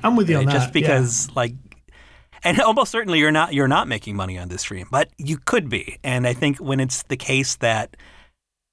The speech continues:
Speaker 2: you know, you're trying to produce a product of some kind,
Speaker 1: Uh-huh.
Speaker 2: like,
Speaker 1: Uh-huh.
Speaker 2: eh, you should compensate. Like, you
Speaker 1: Yeah.
Speaker 2: should make sure that you are clear to use this stuff.
Speaker 1: Yeah, yeah. I'm with you on that. Yeah, absolutely. Yeah, if it's, if it's for anything other than just, like,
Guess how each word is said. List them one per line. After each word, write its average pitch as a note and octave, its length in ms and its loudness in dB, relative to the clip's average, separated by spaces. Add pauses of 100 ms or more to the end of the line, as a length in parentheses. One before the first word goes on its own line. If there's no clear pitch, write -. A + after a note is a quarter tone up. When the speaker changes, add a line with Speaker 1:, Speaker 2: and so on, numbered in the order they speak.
Speaker 2:
you F#3 140 -4
know, B2+ 80 -6
you're A2+ 160 -2
trying C#3 320 0
to - 80 -6
produce A#2 360 -2
a C3 40 -6
product F#2+ 540 -4
of F#2+ 80 -10
some F#2 220 -8
kind, - 360 -4
Speaker 1:
Uh-huh. C#3 220 4 (260)
Speaker 2:
like, B2 160 0
Speaker 1:
Uh-huh. D#3 140 2 (200)
Speaker 2:
eh, G#3+ 40 -12
you B3+ 300 -6
should - 160 -2
compensate. C#4+ 580 2
Like, D3 160 2
you F3 120 2
Speaker 1:
Yeah. E3 60 4
Speaker 2:
should F3+ 180 2
make F#3 160 2
sure F3+ 320 2
that C#3 120 2
you C3 120 2
are B2 80 2
clear C3 320 2
to G#2 80 -4
use F#2 260 -8
this - 160 -12
stuff. - 140 0
Speaker 1:
Yeah, D3 180 2 (240)
yeah. D3+ 220 2 (280)
I'm B3 120 0
with G3 100 2
you D#3 80 2
on C3 80 2
that. C3+ 260 0
Yeah, D#3 140 2
absolutely. C#3 680 0
Yeah, G#3+ 180 4
if E3 100 2
it's, F#3 140 -2
if F#3 160 0
it's G3+ 160 0
for G#3+ 80 4
anything F#3 320 4
other D3+ 200 4
than C#3 140 0
just, C3 160 0
like, B2+ 300 0